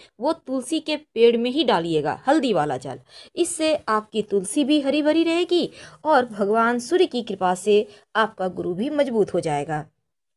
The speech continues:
कई बार क्या होता है, माँ लक्ष्मी को प्रसन्न करने के लिए आप बहुत प्रयास करते हैं, लेकिन माँ हैं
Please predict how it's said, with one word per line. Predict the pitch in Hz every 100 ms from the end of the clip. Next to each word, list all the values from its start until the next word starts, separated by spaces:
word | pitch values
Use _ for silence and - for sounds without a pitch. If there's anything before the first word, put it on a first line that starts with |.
| _ _ _ _ _ _ _ _ _ _
कई | 269 285
बार | 254 240
क्या | 233
होता | 196 190 190
है, | 190 254 _ _ -
माँ | 233 302
लक्ष्मी | 262 240 277 302
को | 262
प्रसन्न | 254 208 247 262 254
करने | 208 190 180
के | 175 175
लिए | 175 226 -
आप | 208
बहुत | 190 190 202
प्रयास | - 196 190 190
करते | 196 190 214
हैं, | 254 254 - _
लेकिन | 220 233 240
माँ | 208 196 214 _ _ _ _ _ _ _ _ 262
हैं | 226